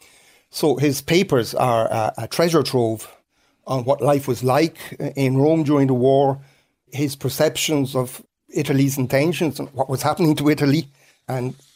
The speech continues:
there's a huge lot of insight as well into, uh, the lives of, uh, the Irish community he was looking after.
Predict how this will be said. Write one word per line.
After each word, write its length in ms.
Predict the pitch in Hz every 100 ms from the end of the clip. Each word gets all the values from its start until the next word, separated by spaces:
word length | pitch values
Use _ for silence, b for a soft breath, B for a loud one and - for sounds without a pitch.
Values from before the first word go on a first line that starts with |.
| _
there's 220 | 139 127
a 40 | 120
huge 220 | 160 139
lot 200 | 139 135
of 100 | 127
insight 460 | 143 135 131 131
as 120 | 127 131
well 220 | 135 135
into, 560 | 135 127 - 127 120
uh, 160 | 120 120 117
the 80 | 127
lives 400 | 117 123 139 117
of, 280 | 131 - -
uh, 140 | 135
the 140 | 120 117
Irish 260 | 127 123
community 460 | - 139 143 135 135
he 80 | 127
was 120 | 113
looking 280 | 143 139 131
after. 360 | 120 - 120